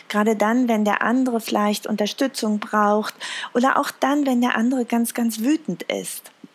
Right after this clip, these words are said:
Und was passiert, wenn wir das Herz öffnen? Das heißt, wir gehen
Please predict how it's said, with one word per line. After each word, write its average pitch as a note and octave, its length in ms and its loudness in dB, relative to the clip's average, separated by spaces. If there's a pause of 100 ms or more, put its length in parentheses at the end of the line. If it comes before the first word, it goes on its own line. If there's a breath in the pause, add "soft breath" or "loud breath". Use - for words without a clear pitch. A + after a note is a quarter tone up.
(640)
Und G#3 120 2
was C4+ 220 2
passiert, C#4+ 440 -4
wenn G#3 160 0
wir G#3 80 -2
das G3 260 -4
Herz G#3 320 -4
öffnen? F#3 360 -6
Das G3+ 180 -6
heißt, A#3+ 240 -2
wir A#3 80 -2
gehen A#3 380 0